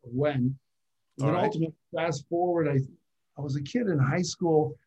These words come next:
Speaker 1: My family, my father's a railroader. You know, we didn't make much money, but we were able to get financial aid to send me to an Outward Bound course in the Ely, Minnesota for Voyager
Speaker 2: Hmm.
Speaker 1: Outward Bound.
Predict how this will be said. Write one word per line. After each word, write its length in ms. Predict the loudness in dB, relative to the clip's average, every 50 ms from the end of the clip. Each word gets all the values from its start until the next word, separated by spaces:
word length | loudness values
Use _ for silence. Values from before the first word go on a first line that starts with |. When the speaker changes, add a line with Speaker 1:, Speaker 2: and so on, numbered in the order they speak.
| _ _ -2
Speaker 1:
My 120 | 0 0 0
family, 500 | 2 2 2 2 2 0 0 -2 -2 -4
my 140 | -4 -6 -6
father's 300 | -4 -2 -2 0 0 0
a 60 | 2
railroader. 580 | 2 2 2 2 2 2 4 4 4 2 2 2
You 120 | 0 0
know, 120 | 0 -2 -2
we 100 | -2 -2
didn't 180 | 0 0 0
make 160 | 0 0 0 0
much 220 | -2 -4 -2 -2
money, 240 | -2 -2 -2 -2 -2
but 260 | -4 -4 -4 -6 -8 _ _ _ _ _ _ _ _ _ _ -6
we 80 | -6
were 120 | -6 -4 -4
able 240 | -4 -4 -2 -2 -2
to 60 | -2
get 160 | -2 -4 -4 -4
financial 600 | -4 -4 -2 -2 -2 -2 -2 -2 -2 -2 0 0
aid 160 | 0 0 0 -2
to 60 | -4
send 360 | -4 -6 -6 -6 -4 -4 -4
me 360 | -4 0 2 4 4 4 4 2 -2 -4
to 120 | -4 -4 -4
an 80 | -4
Outward 320 | -4 -6 -4 -4 -4 -2 -2
Bound 320 | -2 -2 -2 -2 -4 -6
course 520 | -6 -6 -6 -6 -6 -8 -10 -14 -16 -16 _ -6
in 160 | -4 -2 -2
the 160 | -2 -4 -6 -8 -8 -4
Ely, 380 | -4 -2 0 0 0 0 -2 -4 -4 -8 _ _ _ _ _ 0
Minnesota 640 | 2 4 4 4 2 2 2 4 4 2 0 -2 -6 _
for 100 | -12 -10 -10 -8 -4
Voyager 320 | -2 0 0 2 2 0 0
Speaker 2:
Hmm. 40 | -2
Speaker 1:
Outward 220 | -2 -2 -4 -4 -4
Bound. 380 | -4 -6 -6 -6 -6 -8 -10